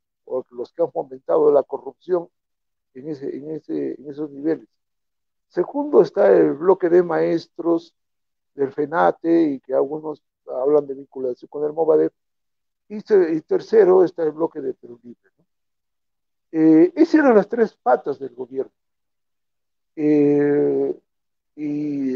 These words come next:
dentro de ellos, el que, donde confiaba más el señor Castillo era en su entorno familiar y en el bloque de los, de los maestros, ¿no?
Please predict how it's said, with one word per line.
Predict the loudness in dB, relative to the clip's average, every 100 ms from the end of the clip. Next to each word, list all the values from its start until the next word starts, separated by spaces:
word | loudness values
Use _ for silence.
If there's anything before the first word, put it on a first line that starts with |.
| -6
dentro | -4 -2 2 4
de | 6 4
ellos, | 4 2 4
el | 2
que, | 0 -4 -2
donde | -4 -6
confiaba | -8 -8 -2 2 6 4
más | 4 2 0
el | -4 -12
señor | -18 -12 -10 -8
Castillo | -10 -10 -10 -4 0
era | 2
en | 0
su | -4
entorno | -14 -6 0 0
familiar | -2 -8 0 2 2 _ _ _ _ _ _
y | -2 0
en | 0
el | 0
bloque | 2 2 4 2
de | 4
los, | 2 -2 -8
de | -16
los | -16 -14
maestros, | -4 -2 -2 -8 -14
¿no? | -14